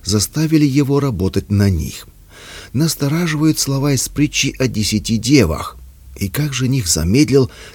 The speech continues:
то задремали все и уснули».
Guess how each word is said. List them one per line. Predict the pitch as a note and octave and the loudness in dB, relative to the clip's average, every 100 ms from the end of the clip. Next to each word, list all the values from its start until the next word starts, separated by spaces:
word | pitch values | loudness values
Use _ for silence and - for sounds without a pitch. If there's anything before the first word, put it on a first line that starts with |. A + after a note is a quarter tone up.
| - | -6
то | - D#3 | 2 2
задремали | A2+ C3 G#2+ G2+ G2 G#2 C3+ C#3 C3 | 4 2 2 2 4 4 2 2 0
все | A#2 - C3 | 0 0 -2
и | - A#2 | 0 0
уснули». | G2+ - A2+ A#2+ F2 | 0 0 2 4 4